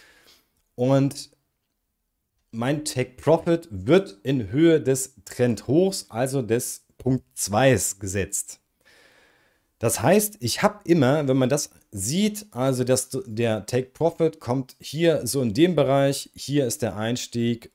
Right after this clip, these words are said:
hier kommt der Stop-Loss hin. Man sieht hier, ich habe ein relativ geringes Risiko, aber einen möglichen großen Gewinn. Das heißt, ich habe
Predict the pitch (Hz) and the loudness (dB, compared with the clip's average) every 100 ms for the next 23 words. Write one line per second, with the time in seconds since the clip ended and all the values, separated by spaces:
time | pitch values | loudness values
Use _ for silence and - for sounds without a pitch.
0 | - 104 113 113 107 107 - 98 82 90 | -10 -6 -4 -4 -4 -4 -4 -6 -2 0
1 | 143 - 120 117 120 - _ _ _ _ | 0 0 0 0 -2 -8 _ _ _ _
2 | _ _ _ _ _ _ _ _ _ _ | _ _ _ _ _ _ _ _ _ _
3 | _ _ - 107 98 175 208 208 147 165 | _ _ -4 -2 0 2 2 -2 0 2
4 | 143 120 156 - 123 170 175 - - 135 | 2 0 -2 -2 0 0 0 -6 -4 -2
5 | 143 131 - 135 90 92 107 156 _ _ | 0 -2 -2 -4 -4 -4 -4 -6 _ _
6 | _ _ _ _ _ _ _ 120 139 156 | _ _ _ _ _ _ _ 2 4 4
7 | 151 113 123 127 - _ - 120 131 151 | 4 0 0 0 -6 _ -2 2 6 8
8 | 214 208 185 170 156 302 - 98 104 147 | 8 4 -2 0 -4 -6 -12 -4 2 4
9 | 160 147 135 - - 107 107 139 113 82 | 4 2 0 -2 -6 -4 2 4 4 2
10 | 90 117 143 127 - 131 | -2 -2 -2 -4 -2 -4